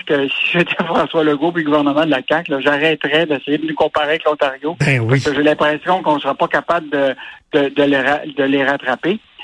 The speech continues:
Speaker 1: Et, euh, malheureusement, il faudrait peut-être qu'il se trouve d'autres comparatifs pour, euh, évaluer l'économie du Québec.
Speaker 2: Mais tu sais comment c'est, hein ? Quand ça va bien, le gouvernement dit : « C'est grâce à nous », puis quand ça va mal,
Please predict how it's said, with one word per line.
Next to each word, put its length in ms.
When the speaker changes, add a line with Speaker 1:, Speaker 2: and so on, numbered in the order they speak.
Speaker 1:
Et, 300
euh, 140
malheureusement, 760
il 140
faudrait 260
peut-être 320
qu'il 100
se 100
trouve 340
d'autres 180
comparatifs 640
pour, 320
euh, 100
évaluer 360
l'économie 420
du 80
Québec. 320
Speaker 2:
Mais 80
tu 80
sais 100
comment 340
c'est, 200
hein ? 120
Quand 180
ça 180
va 140
bien, 500
le 120
gouvernement 440
dit : « 160
C'est 180
grâce 380
à 80
nous », 240
puis 100
quand 140
ça 160
va 120
mal, 220